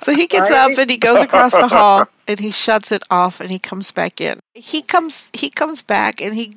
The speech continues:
Speaker 1: he lays down and, and he falls asleep at the drop of the hat. I'm not, I, I, I can't, I can't sleep very well to begin with, but he's, he falls right off asleep. He starts his little snoring thing going.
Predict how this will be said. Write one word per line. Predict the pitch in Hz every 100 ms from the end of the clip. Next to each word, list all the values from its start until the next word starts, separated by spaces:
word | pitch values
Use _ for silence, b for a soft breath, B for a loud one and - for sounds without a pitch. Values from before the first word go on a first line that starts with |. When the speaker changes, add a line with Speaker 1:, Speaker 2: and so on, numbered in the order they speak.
| -
Speaker 1:
he | 220 240
lays | 254 247
down | - 214 202
and, | 202 208 -
and | 240 240
he | 277 311
falls | - 240 233
asleep | 202 - 196
at | 185
the | -
drop | 175 170 156
of | -
the | -
hat. | 165 165 - _ b b b b b -
I'm | 214 247
not, | 208 165 -
I, | - 233 220 233
I, | 214
I |
can't, | 240 - 190 - _ _ _ _ _ 214
I |
can't | 220 240 190
sleep | - 202 190 -
very | 180
well | 175 170 165
to | 165
begin | 160 165 160
with, | 151 151
but | - 170
he's, | 262 269
he | 226 285
falls | - 233 214
right | 180 175 180
off | 165 -
asleep. | 160 170 165
He | - 185
starts | - 175 170
his | 180
little | 170 170
snoring | - 175 165 156
thing | 156 165
going. | 156 156 156 165